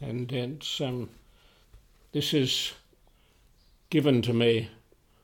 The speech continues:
on ordination as a deacon and in rem-, remembrance of the fellowship in which you have lived at Oak Hill, as a pledge of our prayers, as a reminder that the life of worship is the first essential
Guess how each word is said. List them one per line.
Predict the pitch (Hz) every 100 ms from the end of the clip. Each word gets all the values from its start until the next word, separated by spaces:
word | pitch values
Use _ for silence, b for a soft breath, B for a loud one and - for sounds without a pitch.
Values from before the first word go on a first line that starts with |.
| _
on | 131 131
ordination | 147 151 151 143 139 139 - 127
as | 127 131
a |
deacon | 131 135 147 135 - 131 120 127 - B B B B B B B -
and | 127 127
in | 131
rem-, | 135 139 143 143 147 143
remembrance | 147 147 147 143 139 143 -
of | 131
the | 135
fellowship | - 170 156 151 147 147
in | 131
which | 127 - -
you | 135
have | 123 123
lived | 131 127 - 139
at | 120
Oak | 120 117
Hill, | - 131 117 110 - b b b b b
as | 135 131
a |
pledge | 110 190 196 190
of | 175
our | 156
prayers, | 135 139 120 113 117 -
as | 120
a | 131
reminder | 127 127 139 156 160 156
that | 139 127
the | 131
life | 135 156 151 160
of | 139
worship | 127 120 - - 110 -
is | 117 -
the | 131
first | - 143 139 - -
essential | 143 - 143 135 175 - 135 131